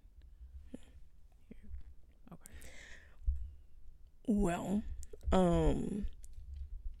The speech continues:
Speaker 2: so my last one is the evolution of African American music. Um,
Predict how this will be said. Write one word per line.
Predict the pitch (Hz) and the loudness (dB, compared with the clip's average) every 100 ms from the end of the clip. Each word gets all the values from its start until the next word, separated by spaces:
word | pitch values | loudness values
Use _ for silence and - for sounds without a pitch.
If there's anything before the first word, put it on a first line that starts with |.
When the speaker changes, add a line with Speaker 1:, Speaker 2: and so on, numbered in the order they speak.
| - - - - - - - - | -10 -12 -12 -12 -8 -8 -8 -6
Speaker 2:
so | - | 2
my | 180 175 | 6 8
last | 190 165 - | 10 8 8
one | 165 143 139 | 4 4 6
is | - - - - 185 | 6 6 6 4 4
the | - | 4
evolution | 185 180 175 180 | 6 6 4 4
of | - | 4
African | - - 190 | 4 4 2
American | - - - 170 | 2 2 4 4
music. | - 139 - - - - - - - - - | 4 0 0 2 0 -4 -10 -10 -12 -8 6
Um, | 185 170 - - - 190 | 10 10 8 4 2 -2